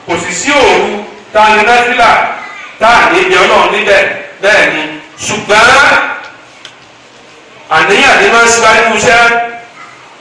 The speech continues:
Tó bá dá sí pé àníyàn tó fi ṣe náfìlà òru yẹn, òun ni pé ó fẹ́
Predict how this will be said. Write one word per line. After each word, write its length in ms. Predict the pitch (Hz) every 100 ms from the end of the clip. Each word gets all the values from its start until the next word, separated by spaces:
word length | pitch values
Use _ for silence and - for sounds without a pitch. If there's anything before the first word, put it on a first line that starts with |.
| -
Tó 140 | - 226
bá 120 | 233
dá 140 | 233 240
sí 140 | 240
pé 120 | 247 254
àníyàn 480 | - - 180 240 -
tó 80 | 196
fi 140 | 196
ṣe 120 | 196
náfìlà 380 | 214 226 220 233
òru 260 | 214 349 -
yẹn, 320 | 185 196 190 - - - - - - -
òun 220 | 165 196
ni 120 | 202 202
pé 200 | 226 226 226 233 233 233 - - - - - -
ó 120 | 190
fẹ́ 240 | 190 233